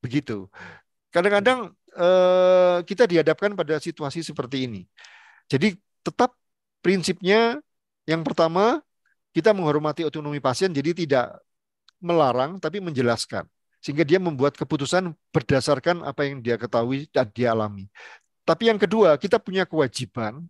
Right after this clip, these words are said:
untuk menjelaskan dari segi profesionalitas kita. Dari segi apa yang kita ketahui secara ilmiah. Atau yang sudah diteliti bahwa ini yang baik.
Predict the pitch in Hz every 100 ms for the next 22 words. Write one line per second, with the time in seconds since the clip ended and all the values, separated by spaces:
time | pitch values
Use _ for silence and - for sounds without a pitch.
0 | _ _ - - _ _ - 170 165 233
1 | 170 170 135 139 160 190 208 180 143 139
2 | - 120 160 151 139 143 147 139 131 117
3 | 123 - 113 90 - _ _ - _ _
4 | - 131 127 123 156 156 151 143 139 135
5 | 143 160 - 127 127 123 117 95 - _
6 | _ _ _ - 117 135 123 143 110 120
7 | 117 - 151 208 160 110 110 135 104 104
8 | 92